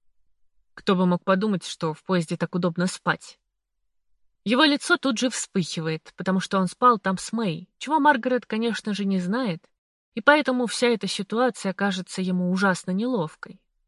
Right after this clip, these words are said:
Но виноват в этом он один. "Тебе виднее", — отвечает Маргарет. "Когда я искала нам купе, то подумала, что на этих кроватях буду чувствовать себя курицей в курятнике".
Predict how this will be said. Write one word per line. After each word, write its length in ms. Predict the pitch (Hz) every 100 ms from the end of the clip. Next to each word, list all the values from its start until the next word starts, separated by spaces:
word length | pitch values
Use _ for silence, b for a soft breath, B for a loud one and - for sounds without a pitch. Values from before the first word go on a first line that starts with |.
| _ _
Но 100 | 202
виноват 440 | 254 294 285 - -
в 40 |
этом 260 | 190 226 180
он 120 | 202
один. 380 | 156 170 170 175 _ _ _ _ _ _ _ _ _ _ _ _ _ -
"Тебе 260 | 277 381
виднее", — 400 | 330 240 262 262 - _ _ _
отвечает 500 | 180 190 - 196 180
Маргарет. 560 | 180 180 180 175 - _ _ _ _ _ _
"Когда 200 | 196 202
я 220 | 214 208
искала 360 | 202 - 214 202
нам 200 | 202 196
купе, 240 | - 262
то 100 | 294
подумала, 500 | 202 202 240 226 202
что 200 | 185 -
на 140 | 196 190
этих 200 | - 185
кроватях 480 | - 214 262 175 170
буду 240 | 190 185
чувствовать 520 | - 214 - 185 185
себя 280 | - 180 175 - _
курицей 360 | 254 196 196
в 40 | -
курятнике". 640 | 277 202 - 147 -